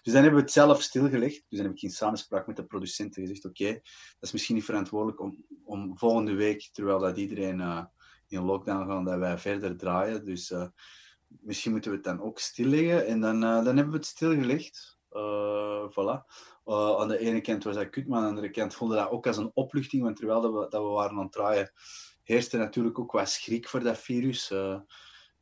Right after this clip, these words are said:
ik weet nog dat we de week voor we, voor we stillegden, met allemaal, eh, in een, eh, groot appartement waren aan het draaien. En, eh, dus zaten we allemaal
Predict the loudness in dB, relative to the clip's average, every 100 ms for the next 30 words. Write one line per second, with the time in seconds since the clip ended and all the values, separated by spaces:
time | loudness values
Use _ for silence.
0 | -20 -4 -2 0 -2 0 0 2 2 2
1 | 2 0 0 0 0 0 0 -4 2 6
2 | 6 4 0 _ -12 0 2 4 6 6
3 | 4 0 0 2 4 4 2 0 -20 -20
4 | -6 -2 2 4 4 6 4 4 2 2
5 | 0 0 -2 -2 -4 -2 0 0 0 -2
6 | -4 -4 -2 -2 2 4 4 0 -2 0
7 | 2 2 0 -4 -10 -8 -8 -8 _ -20
8 | -20 -16 -6 -2 -2 -2 -2 -2 -4 -6